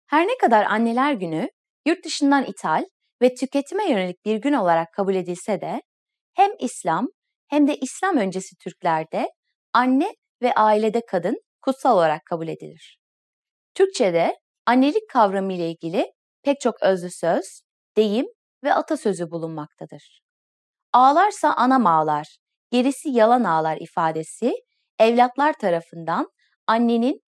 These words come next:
kendilerini en çok düşünen kişi olduğunu bilindiğini gösteren bir sözdür. Türk kültüründe aile çok önemlidir ve anne aile kurumunun yapı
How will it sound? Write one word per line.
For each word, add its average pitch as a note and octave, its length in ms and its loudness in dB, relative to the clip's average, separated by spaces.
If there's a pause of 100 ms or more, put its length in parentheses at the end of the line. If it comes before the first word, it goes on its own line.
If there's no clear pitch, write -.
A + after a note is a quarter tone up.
(160)
kendilerini C4 460 0
en F4+ 200 -6
çok A#3+ 240 -6
düşünen F#3+ 400 -6
kişi - 240 -6
olduğunu E3+ 440 -2
bilindiğini F3+ 480 -8
gösteren F3+ 540 -4
bir A3+ 140 -4
sözdür. - 540 -8 (1120)
Türk A#4 260 0
kültüründe G3 680 0 (240)
aile A3 460 4
çok B3 220 -6
önemlidir D#3 760 -8 (380)
ve A#3+ 220 2
anne A#3+ 440 0 (220)
aile D4 380 2
kurumunun G3+ 440 -2
yapı G3 260 -2